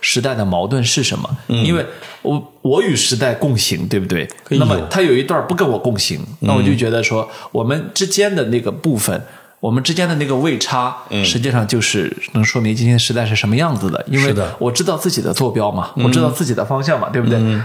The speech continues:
Speaker 1: 所以当我去看到马，马保国，当我去看到凡尔赛体的时候，我都有非常大的兴趣。就是说我跟之前，我跟看之前的一些现象不一样。我之前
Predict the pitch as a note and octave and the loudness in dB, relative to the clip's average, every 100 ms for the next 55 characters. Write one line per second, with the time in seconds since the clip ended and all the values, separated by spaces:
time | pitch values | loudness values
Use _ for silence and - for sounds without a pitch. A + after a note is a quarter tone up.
0 | - F#3 E3+ - - - G3 F#3+ B2 C#3+ | 0 2 2 -4 -16 -4 0 0 0 -2
1 | D3+ D#3 B2+ G#2+ A2 A#2+ - A#2+ B2 G#2 | -2 0 0 0 0 -2 -2 -2 0 -2
2 | G2+ A2 B2 A#2+ A2 A#2 C3+ A#2+ G#2 G2 | -2 -2 0 0 0 -2 0 0 0 0
3 | A#2 A#2 G2 B2+ - - D2+ D#2+ F#2 F2 | -2 -4 -2 -2 -2 -4 -2 0 0 -2
4 | - - - B2 D#3 A#2 - F#3 F3+ A2 | -6 -16 -2 0 2 0 2 2 2 0
5 | A#2 G#2 - A2+ F2+ - - D#3+ D#3 E3 | 0 0 0 -2 -2 -6 -2 0 2 2
6 | F3 - - - _ _ - - B2 A2+ | -2 -8 -20 -20 _ _ -20 -2 0 2
7 | D3+ D#3 F3+ - B2 G2+ - - - B2 | 0 0 0 0 0 -2 -6 -14 -6 -2
8 | E3 F3+ D#3+ C3+ F3+ B2 A2+ A2+ B2 A#2+ | -2 0 -2 -2 0 0 0 0 0 0
9 | A2+ G#2+ F2+ G2 F#2 - F#2+ B2 F#3 D#3 | 0 0 0 0 0 -2 0 0 0 0
10 | B2 | 0